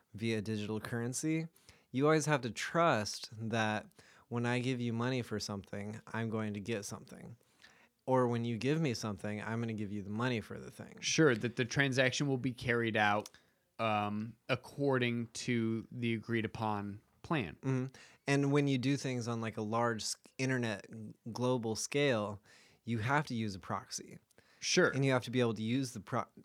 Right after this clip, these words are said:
Speaker 1: un-, tr-, trust the proxy.
Speaker 2: Sure, like eBay is a good
Speaker 1: Yeah.
Speaker 2: example, an easy example of
Speaker 1: But
Speaker 2: that.
Speaker 1: if it's hackable, then it's hard to actually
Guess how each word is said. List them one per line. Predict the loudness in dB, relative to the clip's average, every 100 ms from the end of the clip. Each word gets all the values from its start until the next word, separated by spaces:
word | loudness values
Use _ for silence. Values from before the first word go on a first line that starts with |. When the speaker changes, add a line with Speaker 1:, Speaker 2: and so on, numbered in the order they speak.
| -6
Speaker 1:
un-, | -4 -6 -8
tr-, | -8 -6
trust | -6 2 2 2 -6
the |
proxy. | -8 -6 -6 -10 -12 -12 -18 -6
Speaker 2:
Sure, | 4 4 6
like | 4 2
eBay | 4 4 4 0 -4 -14 _
is | 0 2
a |
good | 4 4
Speaker 1:
Yeah. | 4
Speaker 2:
example, | 6 6 4 -4
an | -2 -2
easy | 4 4 6
example | 2 2 -2 -4 -8
of | -4
Speaker 1:
But | 2
Speaker 2:
that. |
Speaker 1:
if | 2
it's | 2 -4
hackable, | 2 2 2 0 0 0 -2 -8 _ _ _ -20 _ _ _ _
then | 0 2
it's | 2 0
hard | 4 6 6
to | 2 2 2 2 0 0
actually | 0 0 -2 -4 -2 -2 -4 -8